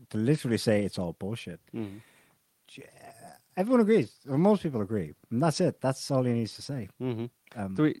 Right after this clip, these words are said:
Speaker 2: do we have Cohen?
Speaker 1: We've got Cohen giving
Speaker 2: Put him up
Speaker 1: his
Speaker 2: there.
Speaker 1: opening statement.
Speaker 2: Just a
Speaker 1: Um,
Speaker 2: quick one.
Speaker 1: let's listen to Mike Cohen. This is his prepared statement,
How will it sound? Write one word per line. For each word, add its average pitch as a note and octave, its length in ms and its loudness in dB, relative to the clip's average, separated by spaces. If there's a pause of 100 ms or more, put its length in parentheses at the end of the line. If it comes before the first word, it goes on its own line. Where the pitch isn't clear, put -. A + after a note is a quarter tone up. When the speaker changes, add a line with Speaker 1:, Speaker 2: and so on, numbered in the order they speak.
Speaker 2:
do D3 80 -2
we D#3 60 4
have G3 180 -2
Cohen? E3 320 2 (560)
Speaker 1:
We've B2+ 160 0
got F#3+ 240 2
Cohen D3+ 400 6
giving C3 320 2
Speaker 2:
Put F3 100 2
him A2 140 -2
up G2+ 60 -6
Speaker 1:
his G2+ 180 0
Speaker 2:
there. A2 100 -8
Speaker 1:
opening A2 300 0
statement. F#2+ 500 -6 (240)
Speaker 2:
Just F#2 140 0
a - 20 -4
Speaker 1:
Um, E2 60 -6
Speaker 2:
quick F#2 200 -4
one. F2 120 -8 (720)
Speaker 1:
let's C#3+ 200 -4
listen A#2+ 320 -4
to G2 220 0
Mike F#2 260 -2
Cohen. F#2+ 280 -4
This B2+ 180 -4
is - 320 -8 (440)
his G2 160 -10
prepared G2+ 500 -2
statement, G#2+ 540 -6